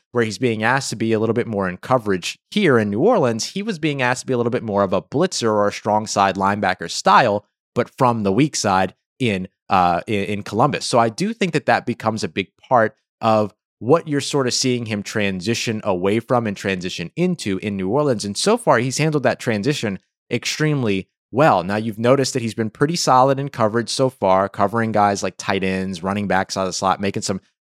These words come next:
really fantastic plays in the flats. I'll remind you about that play that he made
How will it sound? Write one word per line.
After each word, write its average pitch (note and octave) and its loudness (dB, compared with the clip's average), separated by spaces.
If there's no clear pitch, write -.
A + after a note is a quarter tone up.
really D3 6
fantastic G#2+ 0
plays G2+ 0
in A2+ 2
the G2 -6
flats. G#2+ 0
I'll F#2+ 0
remind G#2 -2
you G#2 -4
about G2 0
that F#2+ -2
play G#2+ 0
that G2 -4
he G#2 -6
made F#2+ -2